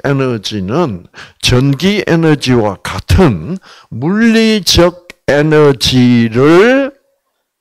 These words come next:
지배한다. 이것이 이제 뉴스타트의 과학적 진리야. 아시겠죠? 그러면,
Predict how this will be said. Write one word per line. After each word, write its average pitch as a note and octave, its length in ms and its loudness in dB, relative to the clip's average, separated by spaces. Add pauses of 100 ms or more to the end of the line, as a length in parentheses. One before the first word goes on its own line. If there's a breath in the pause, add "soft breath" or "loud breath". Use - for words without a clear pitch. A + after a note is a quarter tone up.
(500 soft breath)
지배한다. D#3+ 880 2 (2250 loud breath)
이것이 F3 680 2
이제 A2 320 -2 (200 soft breath)
뉴스타트의 B2+ 920 0
과학적 - 760 -10
진리야. - 500 -10 (1160)
아시겠죠? - 560 -18 (300)
그러면, A#2+ 680 0